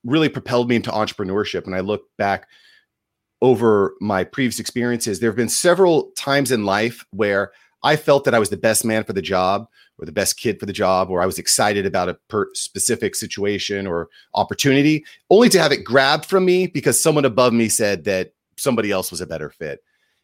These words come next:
And it's that lack of control that is really hard for me to handle. I really, on a, on a personal basis, like, <clears throat> there's a lot of risk involved with entrepreneurship, and it's difficult not knowing what the next step is going to be. Puts a lot of stress on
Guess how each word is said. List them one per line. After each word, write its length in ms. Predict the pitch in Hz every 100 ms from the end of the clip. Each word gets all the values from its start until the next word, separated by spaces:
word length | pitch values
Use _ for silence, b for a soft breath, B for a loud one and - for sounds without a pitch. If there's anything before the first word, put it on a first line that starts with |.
| _
And 120 | 123
it's 120 | 131 -
that 180 | 143 120
lack 300 | 143 208 -
of 160 | 139
control 680 | - 104 - 117 110 95 90 b b _
that 280 | 127 117 117 _
is 260 | 127 127 113
really 240 | 160 196
hard 320 | 120 131 123
for 80 | 123
me 360 | 107 107 101 85
to 360 | - 107 95 87 -
handle. 440 | 101 90 78 73 -
I 60 |
really, 560 | 107 120 180 170 131 113 b b b b _ _ _
on 120 | 127 131
a, 40 |
on 140 | 123 135
a 40 |
personal 460 | - 175 165 165 131
basis, 540 | 120 131 127 143 127
like, 300 | 117 113 - _ _ _ _ _ _
<clears throat> 500 | - 120 - - _
there's 160 | 143 143
a 40 |
lot 140 | 151 139
of 140 | 101
risk 240 | 127 127
involved 320 | 135 131 131 131
with 80 |
entrepreneurship, 680 | 135 - 131 120 131 139 127
and 80 | 104
it's 140 | 95
difficult 480 | 92 139 - 117 113
not 200 | 110 92
knowing 260 | 107 107 104
what 120 | 101
the 60 |
next 240 | 104 101 -
step 280 | - 101 107
is 120 | 95
going 200 | 107 98
to 40 |
be. 300 | 95 110 110 b b
Puts 140 | -
a 40 | 113
lot 140 | 107
of 60 | 98
stress 360 | - 113 107
on 260 | 113 104